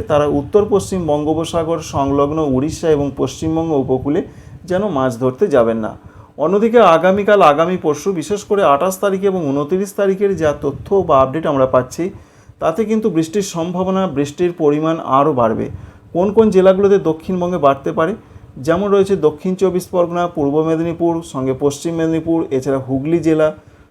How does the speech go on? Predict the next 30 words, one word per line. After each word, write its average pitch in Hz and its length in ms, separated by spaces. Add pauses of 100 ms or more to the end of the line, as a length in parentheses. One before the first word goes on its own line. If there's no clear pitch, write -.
(120)
সঙ্গে 175 340
রয়েছে 190 320 (440)
বাঁকুড়া 151 560
জেলা, 170 300 (240)
এছাড়া 165 280
রয়েছে 165 320 (160)
বীরভূম 151 420
জেলার 160 280
দিকে 160 220 (280)
কিছু 160 220
কিছু 165 240
জায়গা 156 300
হতে 139 260
পারে 151 220
ভারী 139 260
বৃষ্টি, 151 320 (480)
সঙ্গে 202 340 (100)
বর্ধমান 143 600
জেলা, 123 240
পূর্ব 143 300
এবং 175 200 (100)
পশ্চিম 156 380
বর্ধমান 139 520
জেলার 131 280
দিকে 131 160 (420)
ভারী 151 280
বৃষ্টিপাতের 143 560
খবর 143 300
রয়েছে। 117 360 (440)
সুতরাং 233 320